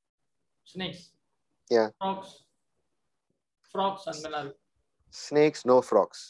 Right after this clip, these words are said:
Speaker 1: No frogs.
Speaker 2: Yeah, the island is very dry.
Speaker 1: Oh, okay, okay, okay.
Speaker 2: Yeah, dry season இருந்துச்சுன்னா தண்ணியே இருக்காது அங்க. There's no
Speaker 1: Okay.
Speaker 2: river, there's no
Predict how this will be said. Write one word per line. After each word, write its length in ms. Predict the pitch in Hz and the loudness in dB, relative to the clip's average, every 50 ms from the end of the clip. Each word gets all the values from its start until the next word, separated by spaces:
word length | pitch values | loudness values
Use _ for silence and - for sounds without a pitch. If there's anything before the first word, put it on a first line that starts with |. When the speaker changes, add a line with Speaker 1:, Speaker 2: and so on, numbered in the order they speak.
| - _ _ _ _ _ | -20 _ _ _ _ _
Speaker 1:
No 140 | 180 208 214 214 | -6 -4 -4 -4
frogs. 300 | - 165 135 - - - _ _ _ _ _ _ _ _ - 113 | -4 -4 -6 -6 -8 -12 _ _ _ _ _ _ _ _ -2 0
Speaker 2:
Yeah, 120 | 107 101 92 90 | 2 2 2 2
the 80 | - - - 135 | 2 2 4 4
island 260 | 139 143 151 165 143 113 | 4 4 4 2 0 -2
is 60 | 101 98 | -4 -2
very 200 | 107 113 117 113 98 110 | -2 0 0 0 0 2
dry. 200 | 110 107 101 92 90 _ _ _ _ _ _ _ _ _ _ _ _ - | 2 2 2 0 -4 _ _ _ _ _ _ _ _ _ _ _ _ -6
Speaker 1:
Oh, 100 | - 196 175 | -4 -4 -4
okay, 180 | - - 185 165 151 | -6 -6 -6 -8 -8
okay, 140 | 147 147 139 | -8 -10 -10
okay. 160 | 135 135 127 127 - _ - 104 | -10 -12 -12 -14 -16 _ -6 -2
Speaker 2:
Yeah, 180 | 104 104 104 101 98 - - 101 | -2 0 0 -2 -4 -6 -4 0
dry 160 | 117 123 143 147 - | 2 2 2 2 0
season 200 | - 127 113 104 | -2 -6 -4 -4
இருந்துச்சுன்னா 360 | 110 107 107 107 - 127 127 120 - 117 | -6 -8 -6 -4 0 0 0 2 2 0
தண்ணியே 240 | 113 117 120 117 113 101 | 0 2 4 6 6 6
இருக்காது 240 | 90 95 90 90 90 87 | 4 2 -2 -4 -4 -6
அங்க. 140 | 85 - - - | -8 -10 -8 -4
There's 180 | - 95 - - 107 110 | -4 -4 -4 0 2 4
no 60 | 113 | 4
Speaker 1:
Okay. 100 | 110 104 104 | 6 4 4
Speaker 2:
river, 180 | 104 101 104 104 98 | 2 4 4 4 2
there's 160 | 98 95 - - | 2 0 -2 -2
no 40 | 104 | 0